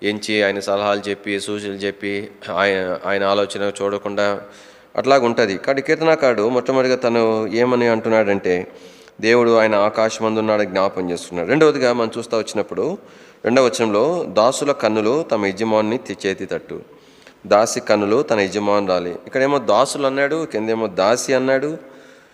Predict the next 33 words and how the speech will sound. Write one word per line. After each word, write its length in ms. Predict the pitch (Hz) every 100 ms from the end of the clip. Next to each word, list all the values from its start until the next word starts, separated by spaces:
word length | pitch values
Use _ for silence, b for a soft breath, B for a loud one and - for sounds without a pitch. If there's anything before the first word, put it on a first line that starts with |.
| B B
ఇక్కడ 180 | - 117
దాసుల 480 | 104 113 143 147
కన్నులు 560 | 143 135 135 135 139 139
అని 140 | 131
అంటే 200 | 131 127
దాసు, 380 | 131 117 127 123
తమ, 280 | 113 120 127
అక్కడ 440 | 131 131 113 117
బహువచనం 460 | 113 113 123 123 127
ఉపయోగించబడింది. 840 | 113 113 107 98 92 85 82 104 175 - B B B B 101
దాసి 400 | 113 135 139 151
అన్నప్పుడు 460 | 139 139 139 165
ఏకవచనం, 560 | 143 123 127 123 123 117
తన 220 | 107 110
యజమానురాలి 840 | 120 113 120 120 117 113 110 110 -
అనేటువంటిది 840 | 101 110 107 104 101 113 120 139 -
కూడా 220 | 117 113
ఉపయోగించబడింది. 720 | 104 113 101 95 95 95 87
ఇక్కడ 800 | - - - - - _ _ 123
యజమానుడు, 480 | 120 131 143 147 143
యజమానురాలు 580 | 135 135 135 131 127 131
అని 120 | 131
పక్కన 280 | 120 127 123
పెడితే, 420 | 117 104 113 156 - B B B _
దాసులు 340 | 107 113 117 120
అనే 160 | 117
దేవుని 240 | 113 117 117
ప్రజలుగా 400 | 110 113 110 113
మనకు 280 | 113 113
గుర్తుగా 300 | 107 110 120
ఉంది. 380 | 117 117 127 143
దాసి 340 | 127 110 117 120
అనేటువంటిది 680 | 123 120 117 113 117 147